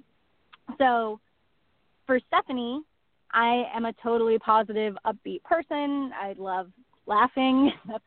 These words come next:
definitely something that I enjoy. Um, but I also feel like if people around me were dying, like a director of a film that I made or whatever, some crazy stuff that happens in From Jennifer, you know,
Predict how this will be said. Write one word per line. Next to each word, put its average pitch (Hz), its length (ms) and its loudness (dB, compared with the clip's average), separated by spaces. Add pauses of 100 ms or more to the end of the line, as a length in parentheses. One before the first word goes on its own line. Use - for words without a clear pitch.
(140)
definitely 202 640 -10 (200)
something 208 320 -6
that 196 100 -4
I 196 80 -2
enjoy. 277 500 0 (460)
Um, 202 600 -2 (200)
but 208 200 -8
I 220 120 -2
also 220 480 -2 (100)
feel 208 200 -4
like 208 220 -2 (120)
if - 140 -8 (120)
people 208 340 -2
around 202 400 -2
me 202 320 -6 (440)
were 208 120 4
dying, 208 500 2
like 202 180 -10
a 196 60 -10
director 196 460 -8
of 185 100 -12
a 190 120 -14
film 202 320 -6
that 196 100 -8
I 196 40 -10
made 196 300 -4
or 214 60 -4
whatever, 208 440 0
some 208 260 -8
crazy 208 360 -2
stuff 214 200 0
that 196 140 -4
happens 196 360 -4
in 185 120 -16
From 190 200 -10
Jennifer, 233 480 0 (800)
you 226 280 0
know, 214 260 2